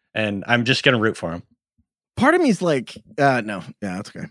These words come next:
Speaker 2: All right, yeah, A F C minus six and a half.
Speaker 1: Don't think
Speaker 2: I
Speaker 1: about
Speaker 2: like
Speaker 1: it
Speaker 2: these.
Speaker 1: too much,
Speaker 2: No, I'm
Speaker 1: Heifetz.
Speaker 2: not thinking about it
Speaker 1: We're
Speaker 2: too
Speaker 1: just
Speaker 2: much.
Speaker 1: betting
Speaker 2: Okay.
Speaker 1: five bucks.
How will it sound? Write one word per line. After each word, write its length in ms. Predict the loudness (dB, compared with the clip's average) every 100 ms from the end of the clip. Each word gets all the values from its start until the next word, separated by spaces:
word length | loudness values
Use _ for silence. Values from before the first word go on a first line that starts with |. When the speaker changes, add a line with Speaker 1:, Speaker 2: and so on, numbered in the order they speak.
| 2
Speaker 2:
All 60 | 2
right, 160 | 2 0
yeah, 140 | 0
A 120 | 4 2
F 60 |
C 100 | 2
minus 220 | 0 0 4
six 80 |
and 40 | 6
a 20 |
half. 60 | 6
Speaker 1:
Don't 80 | 4
think 180 | 4
Speaker 2:
I 40 | 4
Speaker 1:
about 100 | 4
Speaker 2:
like 80 | 2
Speaker 1:
it 40 |
Speaker 2:
these. 100 | -2
Speaker 1:
too 60 | -4
much, 180 | 0 2
Speaker 2:
No, 80 |
I'm 60 | 4
Speaker 1:
Heifetz. 120 | 4
Speaker 2:
not 140 | 2 0
thinking 220 | -6 -8
about 120 | 0
it 40 |
Speaker 1:
We're 80 | 2
Speaker 2:
too 40 | 4
Speaker 1:
just 120 | 4
Speaker 2:
much. 40 |
Speaker 1:
betting 180 | 4 6
Speaker 2:
Okay. 120 | 4 2
Speaker 1:
five 120 | 0
bucks. 320 | -8 -12